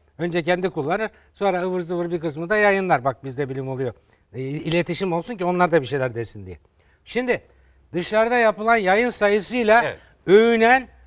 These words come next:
Speaker 1: bir ülkede nasıl bilim olur? Çünkü ben size bilim ge-, sahiden var mı yok mu ayracını, hakiki ayracını söyleyeyim.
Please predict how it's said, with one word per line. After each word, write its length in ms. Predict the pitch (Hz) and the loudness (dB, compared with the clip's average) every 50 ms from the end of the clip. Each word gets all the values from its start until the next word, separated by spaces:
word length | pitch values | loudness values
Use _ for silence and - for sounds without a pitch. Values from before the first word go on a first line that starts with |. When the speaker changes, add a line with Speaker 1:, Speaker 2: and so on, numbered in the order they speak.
| - - - | -20 -8 -2
Speaker 1:
bir 200 | - 226 262 240 | 0 2 2 2
ülkede 500 | 220 208 175 - 202 202 214 240 226 196 | 2 0 0 0 0 2 4 4 4 6
nasıl 300 | 202 233 - 240 262 233 | 6 6 6 4 -2 -4
bilim 220 | 247 226 226 208 | -2 0 0 0
olur? 180 | 185 151 135 120 _ | 0 -2 -6 -8 _
Çünkü 400 | - - 254 262 - 233 196 - _ _ _ _ _ _ _ _ _ _ _ _ - | -6 -6 -6 -4 -2 -4 -4 -4 _ _ _ _ _ _ _ _ _ _ _ _ -2
ben 220 | - 196 233 247 | 2 2 4 4
size 360 | 240 - 208 190 220 240 214 180 | 2 0 -2 -2 -2 -2 -2 -2
bilim 240 | 208 202 226 233 | -2 -2 -2 -2
ge-, 380 | 208 170 196 190 175 120 120 101 | -4 -4 -6 -6 -6 -8 -14 -16
sahiden 540 | - - 180 196 214 226 220 214 202 190 175 | -8 -4 -4 -2 -2 -2 -4 -4 -6 -4 0
var 160 | 214 226 226 | 0 2 2
mı 140 | 214 196 185 | 0 0 2
yok 260 | 202 233 220 220 - | 4 4 4 4 0
mu 120 | 214 214 202 | -4 0 2
ayracını, 460 | 196 202 196 202 202 170 196 202 220 | 2 4 4 2 0 0 -2 -4 0
hakiki 460 | 196 196 185 - 202 196 - 240 226 | 0 0 0 -2 -4 -6 -2 0 2
ayracını 440 | 214 208 202 208 202 180 220 233 220 | 2 2 2 0 0 -2 -4 -6 -6
söyleyeyim. 380 | - 220 202 180 151 131 101 | -4 -2 -2 -2 -4 -6 -8